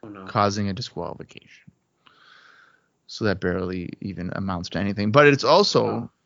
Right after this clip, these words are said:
Speaker 2: a fun fact, that show is the, um,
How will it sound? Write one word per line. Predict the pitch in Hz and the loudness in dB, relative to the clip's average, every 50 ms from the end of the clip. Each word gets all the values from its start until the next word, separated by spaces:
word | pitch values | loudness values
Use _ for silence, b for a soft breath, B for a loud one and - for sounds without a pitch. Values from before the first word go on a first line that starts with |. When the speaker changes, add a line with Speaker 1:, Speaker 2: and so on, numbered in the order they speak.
| _ _ - | _ _ -20
Speaker 2:
a | |
fun | - - 135 123 113 | -6 -2 0 0 0
fact, | 104 - 107 101 104 107 107 - | 0 0 0 0 0 -2 -4 -4
that | - 117 110 110 - | -2 0 0 2 0
show | - - 131 123 120 117 | 0 2 4 4 6 4
is | 113 113 113 110 107 107 104 98 - - - _ _ _ _ _ _ _ _ _ _ | 4 2 2 2 2 2 0 -2 -4 -8 -10 _ _ _ _ _ _ _ _ _ _
the, | - 110 107 110 107 107 107 104 104 104 101 98 98 107 104 _ _ _ _ _ _ _ _ _ | -10 -4 0 2 4 4 4 4 4 2 2 0 0 -2 -8 _ _ _ _ _ _ _ _ _
um, | - - 95 95 95 95 95 95 90 90 90 - - | -6 -4 -4 -2 -2 -2 -2 -2 -2 -4 -4 -6 -8